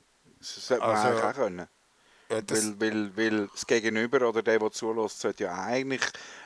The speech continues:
Speaker 1: können unterscheiden zwischen
Speaker 2: Genau. Und?
Speaker 1: Ja,
Speaker 2: <laughs>
Speaker 1: genau.
Speaker 2: Ich bin ja mit meinem Vater da Ding schauen, da, A Book of Mormon.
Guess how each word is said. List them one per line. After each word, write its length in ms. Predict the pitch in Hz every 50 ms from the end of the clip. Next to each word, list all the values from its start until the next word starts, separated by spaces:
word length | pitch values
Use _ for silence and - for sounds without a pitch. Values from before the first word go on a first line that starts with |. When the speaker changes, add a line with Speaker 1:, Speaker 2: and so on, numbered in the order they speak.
| - -
Speaker 1:
können 180 | - 120 120 120
unterscheiden 760 | 101 110 110 107 107 - - 104 90 90 95 110 113 123 120
zwischen 680 | - - - 117 110 104 - - - 104 98 98 95 87 - _ _ _ _ _ _ - _ _ - _ _ _ - - - - _ _ _ - - - - _ _ _ - -
Speaker 2:
Genau. 220 | 165 143 90 69 67 - - _ _ _ -
Und? 400 | - 156 139 147 165 - - - _ _ - - - - _ _ _ _ _ _ _ _ - - - - - - - - - - - 196
Speaker 1:
Ja, 120 | 131 - 127 - - - -
Speaker 2:
<laughs> 160 | - - -
Speaker 1:
genau. 380 | 214 - 127 123 113 95 82 - - - - - - - - - -
Speaker 2:
Ich 40 | -
bin 60 | - 135
ja 40 | 139
mit 160 | 135 139 -
meinem 120 | - 131 110
Vater 300 | 117 131 135 - 147 113
da 140 | 113 104
Ding 220 | 101 104 117 143 143
schauen, 340 | 139 143 135 117 98 90 92
da, 220 | - 98 98 98
A 140 | - - 113 104
Book 280 | - - 120 - -
of 140 | 117 98 -
Mormon. 520 | 107 104 110 123 135 131 110 87 85 85